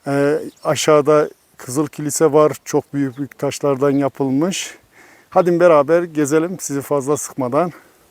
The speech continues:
Bana arkadaşlık eden Koreli Raf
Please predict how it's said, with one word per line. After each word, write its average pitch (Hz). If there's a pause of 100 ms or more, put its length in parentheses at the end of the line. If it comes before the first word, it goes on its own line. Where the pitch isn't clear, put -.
(1400)
Bana 127
arkadaşlık 135
eden 139 (520)
Koreli 131
Raf 131